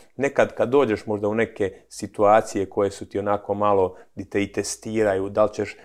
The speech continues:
nastaviti dalje, da li ćeš odustati, da li još možeš gurat, da li još mogu jedan sat, sad mi treba da pogledam još tu utakmicu, da pročitam još tu knjigu, da izanaliziram još nešto, da, e,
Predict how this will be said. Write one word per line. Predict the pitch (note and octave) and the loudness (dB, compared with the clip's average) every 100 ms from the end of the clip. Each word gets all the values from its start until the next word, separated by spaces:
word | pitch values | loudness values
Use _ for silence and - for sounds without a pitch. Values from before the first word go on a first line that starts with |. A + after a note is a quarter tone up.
| - | -16
nastaviti | G#2 G#2+ G2+ - G#2 G#2+ | -2 0 0 -2 -2 0
dalje, | A2 G#2 | 0 0
da | G#2 | 0
li | A2+ | -2
ćeš | - - | -2 -8
odustati, | A2 A2+ A2 G#2 A2 | -4 -4 -4 -4 2
da | A#2+ | 2
li | A#2 | 4
još | A2 | 0
možeš | A2+ A2+ A2 G2+ | 2 2 2 -2
gurat, | G2+ G#2+ A2+ G#2 | -2 0 2 2
da | G2+ C3 | 4 4
li | C3+ | 6
još | C3+ B2 - - - | 2 0 -10 -20 -8
mogu | C3 D3 C3+ | 2 4 6
jedan | C3+ D3 C3 | 6 6 4
sat, | - - D#3 D#3 C3 - | 2 2 6 6 6 2
sad | D3+ | 2
mi | C#3+ | 2
treba | C3+ D3+ D3 | 0 4 4
da | C3+ C3 | 6 4
pogledam | - D3 D3 C3+ C3+ | 4 6 8 6 4
još | C#3 C3+ - | 2 0 -2
tu | C#3 | 0
utakmicu, | C#3 B2+ B2 A#2 | 2 2 0 -4
da | B2 B2 | 0 2
pročitam | D3 D3+ - C#3+ C3+ | 4 2 4 2 2
još | B2+ | 0
tu | - C3 | -2 -6
knjigu, | - C#3 B2 | -2 -2 2
da | A#2+ C3 | 4 4
izanaliziram | B2+ C3+ C3 C3 C3+ F3 D3 C#3+ | 6 4 4 4 4 4 6 6
još | D#3+ C3+ - - - - | 4 2 -2 -18 -18 0
nešto, | C#3+ C#3+ - C#3 B2 - - | 4 4 4 2 2 0 -6
da, | B2 D3 C#3+ - - | 4 6 6 2 -8
e, | - | 2